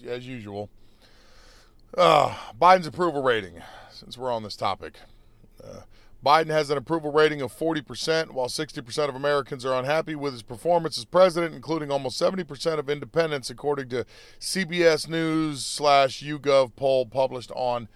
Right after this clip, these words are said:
Saturday. I just talked about yesterday, uh, gave you my thoughts on why they're doing what they're doing and who they're trying to persuade.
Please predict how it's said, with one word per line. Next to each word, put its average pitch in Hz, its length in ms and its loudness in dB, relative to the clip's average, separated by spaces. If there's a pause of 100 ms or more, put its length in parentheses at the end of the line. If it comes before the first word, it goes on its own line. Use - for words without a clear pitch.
(200)
Saturday. 123 680 -2 (580)
I 120 120 -10
just 143 320 -4
talked 165 260 4
about 151 280 2
yesterday, 135 800 -2 (800)
uh, - 260 -8 (360)
gave 147 220 -4
you 143 80 -10
my 156 220 2
thoughts 151 500 0
on 127 380 0
why 135 480 2
they're 147 180 -2
doing 143 320 -6
what 135 140 -2
they're 127 140 -6
doing 131 440 -4
and 120 240 -8
who 160 240 -4
they're 139 180 0
trying 139 440 -4
to 120 80 -6
persuade. 110 760 -4